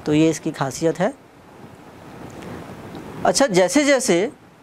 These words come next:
कृष्णिका के ताप को बढ़ाते हैं, जैसे इस प्रयोग को हम अलग-अलग ताप के लिए किए हैं, इस ग्राफ को जो है हम अलग-अलग ताप के लिए बनाए हैं, तो जैसे जैसे कृष्णिका के ताप को हम बढ़ाते हैं तो क्या देखते हैं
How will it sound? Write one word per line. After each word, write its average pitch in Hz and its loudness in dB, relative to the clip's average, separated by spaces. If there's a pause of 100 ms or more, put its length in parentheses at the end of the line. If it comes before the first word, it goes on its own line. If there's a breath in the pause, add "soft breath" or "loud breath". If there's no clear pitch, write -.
(720)
कृष्णिका 208 2
के 294 0
ताप 214 0
को 277 0
बढ़ाते 156 0
हैं, 135 -6
जैसे 160 -4
इस 196 -4
प्रयोग 190 2
को 214 0
हम 208 -2
अलग-अलग 208 0 (100)
ताप 196 -2
के 214 -6
लिए 208 -6
किए 208 -8
हैं, 196 -10 (720)
इस 160 -4
ग्राफ 151 2
को 196 0
जो 185 -2
है 196 0
हम 190 -2
अलग-अलग 180 0
ताप 180 0
के 190 -4
लिए 190 -2
बनाए 180 -4
हैं, 175 -10 (600 loud breath)
तो 240 0
जैसे 175 2
जैसे 220 -2 (220)
कृष्णिका 190 -2
के 247 -4
ताप 185 0
को 233 -2
हम 226 -4
बढ़ाते 156 -2
हैं 151 -8 (580 loud breath)
तो 226 -6
क्या 208 2
देखते 220 0
हैं 135 -8